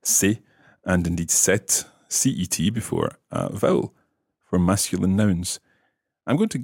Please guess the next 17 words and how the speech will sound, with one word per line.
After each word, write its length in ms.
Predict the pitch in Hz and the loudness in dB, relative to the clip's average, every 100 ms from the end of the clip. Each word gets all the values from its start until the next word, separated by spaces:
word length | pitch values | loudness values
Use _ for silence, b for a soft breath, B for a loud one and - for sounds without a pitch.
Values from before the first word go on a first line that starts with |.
| - | -2
ask 220 | 113 - | -2 0
you 140 | 90 | -2
to 160 | - 92 | 0 -2
translate 420 | - 101 87 82 | 0 0 2 0
some 160 | - 87 | 0 -2
sentences, 680 | - 87 101 - 180 196 - - | -2 -2 -2 0 0 0 -6 -2
and 160 | 101 101 | 0 2
you're 120 | 98 | 2
going 100 | 92 | 0
to 60 | |
be 80 | 87 | 0
using 260 | 87 82 85 | 0 0 0
the 80 | 80 | -2
perfect 560 | - 80 - - - | -2 -4 -2 -6 -2
tense. 460 | - 143 196 - - b b b b b _ | 0 2 0 -2 -6 b b b b b _
So, 420 | - 80 73 73 - | -2 0 0 -2 -2
Anna, 320 | 87 113 190 | 0 2 0